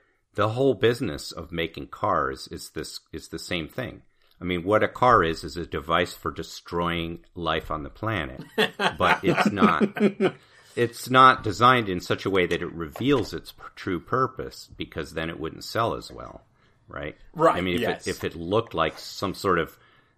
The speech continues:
Speaker 1: you know, evil orc monster, there would still be people who would want it, um, but it would be harder to sell.
Speaker 2: Yeah, it, and if it had,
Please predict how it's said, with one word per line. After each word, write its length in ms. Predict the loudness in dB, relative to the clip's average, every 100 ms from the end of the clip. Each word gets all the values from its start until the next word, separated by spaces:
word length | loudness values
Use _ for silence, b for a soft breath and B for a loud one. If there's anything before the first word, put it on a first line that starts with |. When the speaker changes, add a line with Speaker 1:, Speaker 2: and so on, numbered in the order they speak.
| -6
Speaker 1:
you 100 | -4
know, 120 | -4
evil 280 | -4 -2 -2 0
orc 320 | 2 0 -2
monster, 640 | -4 -4 -8 -10 -10 -10 -16 _ _
there 100 | 0
would 140 | 0
still 160 | 0 -2
be 140 | 0
people 300 | -2 -4 -4
who 80 | -4
would 180 | -4 -4
want 320 | 0 0 -2
it, 200 | -6 -8 _
um, 260 | -10 -10 -10
but 180 | -8 -8
it 140 | -10
would 160 | -12 -10
be 240 | -10 -10
harder 340 | -10 -10 -10
to 100 | -16
sell. 200 | -18 -16 -6
Speaker 2:
Yeah, 320 | 4 4 4
it, 280 | 2 0 4
and 180 | 2 2
if 140 | 0
it 100 | 0
had, 320 | 2 0 0